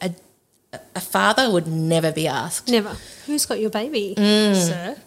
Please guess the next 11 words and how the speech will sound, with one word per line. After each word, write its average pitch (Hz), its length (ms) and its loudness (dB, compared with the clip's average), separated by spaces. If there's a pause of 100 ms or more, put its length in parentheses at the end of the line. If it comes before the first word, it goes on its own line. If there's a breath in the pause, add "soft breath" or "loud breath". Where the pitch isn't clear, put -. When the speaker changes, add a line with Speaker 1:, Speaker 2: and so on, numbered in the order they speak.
Speaker 1:
Mm. 180 500 2 (640 loud breath)
Or, 208 220 8
you 220 100 6
know, 180 140 8
if 196 260 4
the 190 80 0
dad's 180 380 2
out 220 240 2
with 185 140 2
the 160 80 -4
baby 156 580 -2